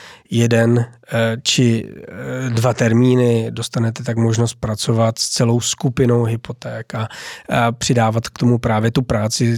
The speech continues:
třeba s těmi nájemními smlouvami, vázat je na dobu refixace tak, abyste se nedostali do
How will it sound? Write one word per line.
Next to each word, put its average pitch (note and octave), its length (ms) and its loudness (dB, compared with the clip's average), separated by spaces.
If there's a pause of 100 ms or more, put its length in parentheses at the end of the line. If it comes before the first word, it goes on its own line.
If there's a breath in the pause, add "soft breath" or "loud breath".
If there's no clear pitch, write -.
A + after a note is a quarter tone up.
třeba B2 260 -2
s - 80 -6
těmi A#2+ 200 2
nájemními A2+ 520 2
smlouvami, A2+ 640 0 (340 loud breath)
vázat A2+ 400 2
je A2+ 140 2
na A2 100 2
dobu A2 220 -2
refixace A#2 640 -4
tak, - 240 -10
abyste A2 460 -6
se - 160 -4
nedostali A2 540 -4
do G#2+ 320 -6